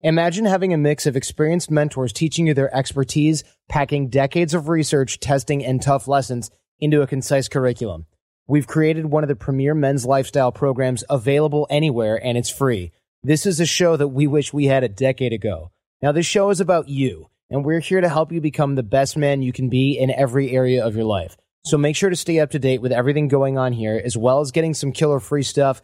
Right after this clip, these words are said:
by signing up for the newsletter at the art of charm dot com. If you're new to the show but you want to know more about what we teach here at The Art of Charm, check out the toolbox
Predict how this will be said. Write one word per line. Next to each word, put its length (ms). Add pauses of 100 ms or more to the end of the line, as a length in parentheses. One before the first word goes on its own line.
(240)
by 140
signing 380
up 100
for 100
the 80
newsletter 540
at 160
the 140
art 200
of 80
charm 280
dot 180
com. 400 (400)
If 160
you're 80
new 140
to 100
the 80
show 260
but 160
you 80
want 160
to 60
know 100
more 240
about 300
what 180
we 100
teach 360
here 160
at 100
The 80
Art 140
of 80
Charm, 340 (260)
check 280
out 140
the 40
toolbox 640